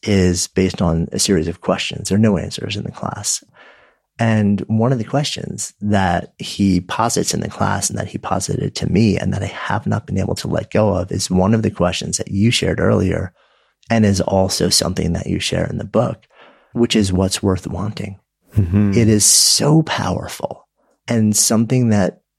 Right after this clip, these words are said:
Speaker 1: I realized I don't think about enough. And I'm kind of in the business of thinking about this. <laughs>
Speaker 2: Yeah.
Speaker 1: And yet, you know,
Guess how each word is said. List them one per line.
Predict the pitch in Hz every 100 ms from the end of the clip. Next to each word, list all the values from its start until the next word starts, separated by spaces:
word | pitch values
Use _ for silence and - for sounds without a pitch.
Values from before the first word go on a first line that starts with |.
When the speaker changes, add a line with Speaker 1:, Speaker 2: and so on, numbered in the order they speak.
| _
Speaker 1:
I | 117 127
realized | 151 107 85 71 85 - - -
I | 113
don't | 117 127 131 -
think | - 120 117
about | 101 98 92
enough. | 90 98 131 - -
And | 85 -
I'm | 110 143
kind | - 135
of | 113
in | 117
the | 101
business | 92 104 120 117
of | 98 101
thinking | - 214 135 156 104
about | - - -
this. | - - - -
<laughs> | 117 98
Speaker 2:
Yeah. | 82 78 78 76 73 - _ _ _ _
Speaker 1:
And | 117 110 107 101
yet, | 104 107 107 104 -
you | 113
know, | 107 101 101